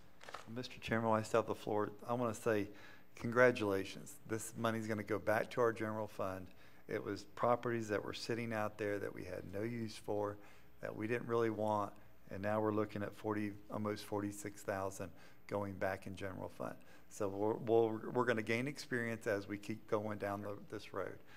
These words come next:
So I look forward to the next round of 'em coming up.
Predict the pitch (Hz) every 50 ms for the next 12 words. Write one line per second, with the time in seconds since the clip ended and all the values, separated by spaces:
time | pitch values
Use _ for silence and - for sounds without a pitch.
0 | - - - - - - - 90 87 92 101 104 110 - - - - 110 107 107
1 | 107 107 - - - 104 101 98 104 104 101 98 98 - - - - 120 120 120
2 | 123 - - - 104 101 95 90 95 104 101 95 95 92 - 64 - - - -
3 | - - 95 95 92 95 98 104 -